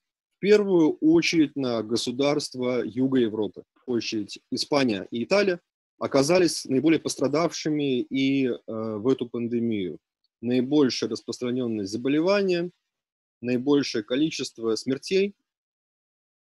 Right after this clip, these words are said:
наименьшая способность национальных властей эффективно последствия эти купировать и пандемию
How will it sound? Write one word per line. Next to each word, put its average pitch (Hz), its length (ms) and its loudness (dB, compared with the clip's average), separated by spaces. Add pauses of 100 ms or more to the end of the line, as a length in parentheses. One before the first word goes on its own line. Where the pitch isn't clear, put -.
(120)
наименьшая 147 640 4
способность 143 640 -4
национальных 127 640 -4
властей 165 640 -2
эффективно 156 720 -4 (840)
последствия 139 760 2
эти 120 720 0 (120)
купировать 160 640 0
и 131 80 0
пандемию 143 840 2